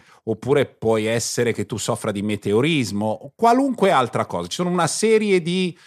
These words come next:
disturbi, patologie, necessità, categorie speciali cui appartengono i cittadini dei vari quartieri di Marte, che di notte, solo di notte,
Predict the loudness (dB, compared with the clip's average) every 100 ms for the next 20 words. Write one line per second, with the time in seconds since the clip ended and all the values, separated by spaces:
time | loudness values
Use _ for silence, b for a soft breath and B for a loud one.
0 | b b _ -4 -2 2 2 2 2 2
1 | 4 4 2 -2 0 2 2 2 0 -2
2 | -2 -4 -2 0 2 2 0 -2 0 2
3 | 0 0 -2 0 2 2 2 0 0 0
4 | -2 -2 -2 -4 -4 -4 -4 -2 -2 -2
5 | -2 -2 -2 -2 -4 -4 -6 -4 -4 -6
6 | -8 -6 -6 2 2 2 2 4 4 4
7 | 4 0 _ -2 0 -4 -8 -6 -4 -6
8 | -6 -10 -6 -6